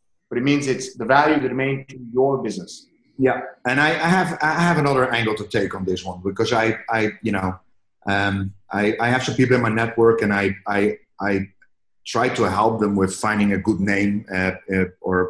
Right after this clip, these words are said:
Speaker 2: I, I knew that they were looking for a new company name or whatever it was, or for a startup. And, um, the point I wanna make is that it's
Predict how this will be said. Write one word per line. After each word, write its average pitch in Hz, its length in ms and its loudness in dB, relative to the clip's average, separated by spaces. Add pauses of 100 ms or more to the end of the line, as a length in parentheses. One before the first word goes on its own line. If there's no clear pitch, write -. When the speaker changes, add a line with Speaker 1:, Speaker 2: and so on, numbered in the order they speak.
(100)
Speaker 2:
I, 95 200 0
I 98 80 0
knew 101 260 4
that 98 160 2
they 101 60 2
were 98 140 2
looking 101 220 -2
for 95 560 2
a 90 60 -4
new 95 300 2 (120)
company 123 320 0
name 104 360 2
or 90 80 2
whatever 107 300 2
it 98 60 0
was, 101 180 0
or 90 80 -6
for 92 180 -4
a - 20 -8
startup. 101 640 -2 (800)
And, 101 380 0 (340)
um, 101 400 -2 (600)
the 117 80 2
point 165 240 2
I 156 40 6
wanna 127 160 2 (160)
make 110 140 0
is 98 120 2
that 101 180 0
it's 104 220 -4